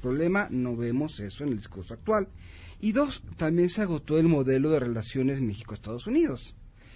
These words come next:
Ese modelo quedó, o tomamos nosotros como automático que iba a ser estable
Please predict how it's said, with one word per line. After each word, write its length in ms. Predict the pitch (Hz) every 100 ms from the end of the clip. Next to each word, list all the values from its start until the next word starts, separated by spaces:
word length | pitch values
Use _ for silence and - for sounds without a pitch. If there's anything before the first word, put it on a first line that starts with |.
| -
Ese 240 | 165 170 220
modelo 440 | 185 160 165 185
quedó, 300 | 175 131 139
o 420 | 156 160 117 151 139 -
tomamos 360 | 160 175 226
nosotros 380 | 170 143 160 170
como 220 | 143 131
automático 600 | 127 143 160 147 151 156
que 100 | 131
iba 100 | 135
a 40 | 120
ser 160 | 147
estable 480 | 160 - 160 139 190